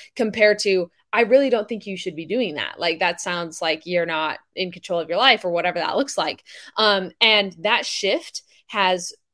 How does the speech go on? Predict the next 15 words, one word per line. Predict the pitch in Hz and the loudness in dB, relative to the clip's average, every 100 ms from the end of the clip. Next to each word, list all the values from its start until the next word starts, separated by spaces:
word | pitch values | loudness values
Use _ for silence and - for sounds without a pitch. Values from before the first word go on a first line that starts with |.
| 190 | -16
drastically | - 202 196 226 - 202 196 | -4 2 2 0 -6 -8 -8
changed | 185 190 180 175 - | -6 -4 -4 -4 -6
the | 175 | -2
way | 170 | -2
that | 165 160 | -2 -6
I | |
have | 156 151 | -8 -8
conversations | - 156 - - 98 - - - | -8 -14 -12 -10 -10 -12 -18 -14
now. | - - _ - - - | -14 -14 _ -20 -14 -2
And | 202 190 180 | 0 2 0
it's | - 196 196 | -2 -4 -4
made | 196 202 220 | 0 2 4
it | 208 | 2
so | - 202 | 0 -4
then | 185 180 180 175 170 | -2 0 0 -2 -6